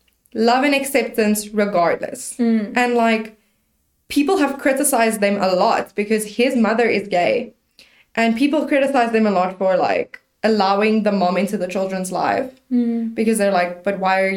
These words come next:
Speaker 1: you exposing your children to sin, whatever?" And he's like, "It's my
Speaker 2: It's
Speaker 1: mom."
Speaker 2: my mom, yeah.
Speaker 1: Having that force of love in their life is never going to be a bad thing.
Speaker 2: Yeah.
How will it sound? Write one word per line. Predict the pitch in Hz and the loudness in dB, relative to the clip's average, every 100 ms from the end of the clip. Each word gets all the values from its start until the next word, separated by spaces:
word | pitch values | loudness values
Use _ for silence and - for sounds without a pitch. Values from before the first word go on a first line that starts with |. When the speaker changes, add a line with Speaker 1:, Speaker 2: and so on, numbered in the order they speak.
| 196 | -4
Speaker 1:
you | 185 | -6
exposing | - - 196 190 | -8 -4 -4 -4
your | 190 180 | -6 -6
children | - - 196 196 190 | -8 -6 -4 -4 -8
to | - - | -8 -6
sin, | - - 202 196 | -4 -2 -2 -2
whatever?" | 185 185 190 | -4 -4 -2
And | 190 | -2
he's | 202 202 | -4 -2
like, | 196 196 - _ _ _ _ _ _ _ _ _ _ - | -2 -4 -10 _ _ _ _ _ _ _ _ _ _ -4
"It's | 240 247 | -2 0
my | 247 247 | 0 2
Speaker 2:
It's | 214 | 2
Speaker 1:
mom." | 226 240 | 2 2
Speaker 2:
my | 214 | 0
mom, | 208 196 202 202 | 0 -2 -6 -8
yeah. | 202 202 | -8 -6
Speaker 1:
Having | 202 240 285 294 | -2 0 2 2
that | 226 233 233 | 2 -2 0
force | 247 240 247 | 0 2 0
of | 202 | 2
love | 196 208 | 2 2
in | 208 | 2
their | 196 | 2
life | 185 202 202 | 2 0 -2
is | 190 | -2
never | 196 196 202 214 208 | 0 2 2 0 2
going | 196 196 | 0 0
to | 190 | -2
be | 185 | -2
a | |
bad | 170 170 170 | 0 -2 -2
thing. | 196 190 208 - | -6 -4 -8 -8
Speaker 2:
Yeah. | 226 220 214 202 | -4 -4 -4 -8